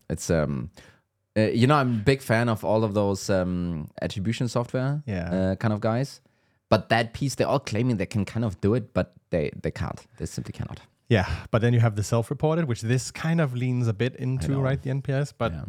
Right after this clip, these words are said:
Speaker 2: yeah, so, I mean, I also know we have a few stories around, um, basically gaming N P S as a metric.
Speaker 1: Yep.
Speaker 2: So there's, there's all kinds of, you know, it's, again, there's a way to define N P S, but then there's also a way to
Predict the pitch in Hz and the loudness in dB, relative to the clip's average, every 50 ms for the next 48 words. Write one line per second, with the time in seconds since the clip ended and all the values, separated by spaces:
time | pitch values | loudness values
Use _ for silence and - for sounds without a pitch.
0 | 82 - _ _ - 113 107 92 80 85 - - - 175 170 151 147 - 151 170 | -12 -16 _ _ -4 -4 -2 -2 -4 -6 -8 -2 0 2 2 2 0 0 0 2
1 | 160 151 147 139 139 135 131 131 123 120 117 113 107 107 98 - _ _ _ _ | 2 4 4 4 4 4 4 4 4 2 2 2 0 -2 -4 -10 _ _ _ _
2 | _ _ _ _ - 117 131 131 131 147 151 - - 147 135 127 127 127 127 120 | _ _ _ _ -2 0 2 4 4 4 2 4 2 4 4 4 4 4 4 4
3 | 123 110 117 113 110 104 - 110 107 101 - - 120 117 104 101 98 95 101 98 | 2 4 2 2 0 -2 -2 -2 -2 0 2 2 2 4 2 2 0 -2 -2 -2
4 | 101 98 98 95 98 101 95 - - - - 104 101 95 95 92 90 87 87 85 | -2 -2 -2 -2 -2 -4 -4 -6 -8 -8 -4 -2 0 0 0 0 0 -2 -2 -4
5 | 85 87 85 85 82 85 - _ _ _ - - _ _ - - 101 104 - 113 | -6 -6 -6 -8 -8 -10 -14 _ _ _ -20 -20 _ _ -2 0 0 2 2 0
6 | 92 92 - - - 90 92 92 95 107 113 120 120 117 - _ _ _ _ _ | 0 -2 -6 -4 -2 -2 0 0 2 2 2 0 0 -2 -6 _ _ _ _ _
7 | _ _ _ _ _ _ - 104 101 98 85 98 113 104 - - 107 98 - 107 | _ _ _ _ _ _ 0 0 0 2 2 4 2 4 4 2 0 0 0 0
8 | 101 104 104 - - 123 131 - - 143 - - - 123 110 107 98 107 101 101 | -2 -2 -2 -2 -4 -4 -4 -2 2 2 2 4 4 2 2 2 0 0 0 0
9 | 95 - - - 110 104 - - 95 104 113 113 - - 117 110 101 117 98 - | -2 -4 -4 -2 -2 -2 -2 -2 -2 -2 -2 -2 -2 -2 -2 -2 -2 -4 -4 -6
10 | _ _ - 131 127 120 123 113 107 120 123 131 104 92 98 - _ _ - 110 | _ _ 0 2 2 2 2 2 0 0 0 0 0 -2 -4 -8 _ _ -4 -2
11 | 113 107 104 98 - - - _ _ _ _ _ _ _ _ _ _ _ _ _ | 0 0 0 0 -4 -8 -16 _ _ _ _ _ _ _ _ _ _ _ _ _
12 | _ _ _ _ - 110 107 101 120 117 120 127 131 131 - - - 117 104 110 | _ _ _ _ 0 0 2 2 2 2 4 2 2 0 -2 -2 -4 -2 -2 -2
13 | - - 139 143 165 175 170 175 165 175 160 165 175 160 - - 127 107 110 113 | 0 0 2 2 2 2 0 0 0 0 0 0 -2 -4 -4 -6 -4 -2 0 0
14 | 113 110 110 110 104 110 110 101 101 101 98 98 95 - - 110 104 98 95 90 | 0 0 0 0 0 0 0 0 0 -2 -2 -2 -4 -4 -4 -4 -2 -2 -2 -2
15 | 85 73 76 | -4 -6 -8